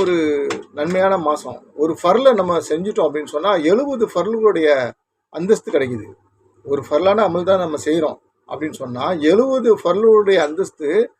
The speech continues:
இந்த ரமலானுடைய மாதத்துல கிடைக்குது. அவ்வளவு ஒரு பாக்கியமான ஒரு மாசமாக இருக்குது.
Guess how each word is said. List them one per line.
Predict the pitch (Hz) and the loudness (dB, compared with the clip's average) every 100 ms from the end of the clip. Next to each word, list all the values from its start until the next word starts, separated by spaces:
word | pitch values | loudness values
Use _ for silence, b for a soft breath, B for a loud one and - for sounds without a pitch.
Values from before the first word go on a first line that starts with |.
| _ _ | _ _
இந்த | 160 190 | 0 2
ரமலானுடைய | 175 170 208 214 196 175 147 | 4 2 2 2 2 0 0
மாதத்துல | 151 180 147 147 151 214 233 | 0 -2 -2 2 2 2 -2
கிடைக்குது. | 180 180 143 107 - | -4 -4 -4 -10 -14
அவ்வளவு | 151 202 254 247 | -10 -4 2 4
ஒரு | 226 190 160 | 4 2 0
பாக்கியமான | 160 175 185 170 196 | -2 -2 -4 -4 -2
ஒரு | 196 160 | -2 -2
மாசமாக | 143 147 160 147 | -4 -4 -4 -6
இருக்குது. | 139 123 98 | -6 -8 -12